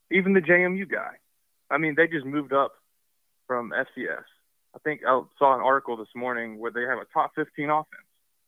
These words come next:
And that's with F C S players. Imagine what he could do with the talent we have, especially if Rattler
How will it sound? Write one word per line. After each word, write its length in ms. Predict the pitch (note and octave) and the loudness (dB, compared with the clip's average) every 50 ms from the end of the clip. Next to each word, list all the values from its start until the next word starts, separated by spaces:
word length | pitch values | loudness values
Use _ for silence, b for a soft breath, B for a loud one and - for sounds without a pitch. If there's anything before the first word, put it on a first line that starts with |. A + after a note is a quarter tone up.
| _ _ _ _ _ _ _ _ _ - | _ _ _ _ _ _ _ _ _ -8
And 100 | B2 D3 | -2 0
that's 180 | E3+ E3+ - - | 0 0 0 -2
with 100 | C#3 B2+ - | -4 0 2
F 120 | D#3 D#3 - - | 0 0 0 -4
C 100 | D3 C#3 | -4 -2
S 100 | D3 D3+ - - - | -2 -2 -2 -6 -8
players. 300 | - E2+ E2 - - - | -8 -8 -8 -8 -12 -10
Imagine 340 | B2 B2+ C3 C#3 C#3+ C#3+ C#3+ | -4 0 2 2 2 2 2
what 100 | C#3 C3 | 0 2
he 80 | C#3+ C#3 | 0 -2
could 160 | - B2 A#2+ | -4 -4 -4
do 220 | B2 C3 C3 B2 | -2 0 0 0
with 160 | A#2+ G#2+ - A#2+ | -2 -4 -8 -8
the 80 | A#2+ | -10
talent 300 | - - C3+ C3 A#2 G#2+ | -6 0 2 2 2 2
we 100 | G#2 A#2+ | 0 -4
have, 160 | A#2+ F#2 - - _ _ _ _ _ _ _ _ _ _ _ | -4 -4 -4 -6 _ _ _ _ _ _ _ _ _ _ _
especially 380 | - C3+ C3+ C3+ - C#3 C3+ | 2 2 2 2 4 2 0
if 80 | A#2+ G#2+ | 2 2
Rattler 580 | A2 A2 A2+ A#2 - - C3+ C3+ C3 B2+ B2+ | 2 2 2 2 2 0 -2 -2 -2 -2 -4